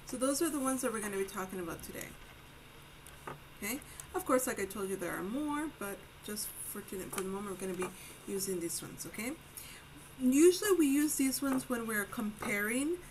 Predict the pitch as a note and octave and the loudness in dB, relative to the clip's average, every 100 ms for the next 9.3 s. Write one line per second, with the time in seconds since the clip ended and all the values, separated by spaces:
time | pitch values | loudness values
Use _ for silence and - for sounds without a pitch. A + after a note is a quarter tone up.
0 | - - B3 A3+ G#3+ A#3+ B3+ - G#3+ G3+ | -10 0 2 2 0 0 0 0 -2 -2
1 | G3+ G3+ G3+ G3+ G3+ G#3+ F#3+ F#3+ F#3 - | -2 -4 -2 -2 -2 -4 -2 -2 -2 -8
2 | - A#3+ G#3+ F3 - - - - - G3+ | -8 -2 0 0 -4 -10 -14 -16 -8 -4
3 | C4 F4 - - - - - C4 B3 B3 | -4 -6 -12 -16 -16 -10 0 4 4 4
4 | A#3+ A#3 G3+ G3 F#3 F3+ C4 A#3+ A3 G#3+ | 2 -2 0 0 0 0 2 2 2 -2
5 | G#3+ C4+ - - - - A3+ A3+ - - | -2 -4 -6 -16 -14 -4 0 0 -2 -2
6 | G#3 A3 A3 A3+ A3 A3 - - G#3 G3+ | -2 -2 -4 -4 -4 -4 -4 -4 -2 0
7 | G3 G#3 - - - - - - F#3+ F3+ | -2 -4 -10 -18 -18 -18 -12 -4 0 0
8 | F3+ F3+ - - G3 A#3 G#3+ G3+ F#3+ F#3 | -2 -4 -10 -12 -6 -2 -2 -4 -4 -2
9 | F3 F#3+ G3 | -2 -2 -6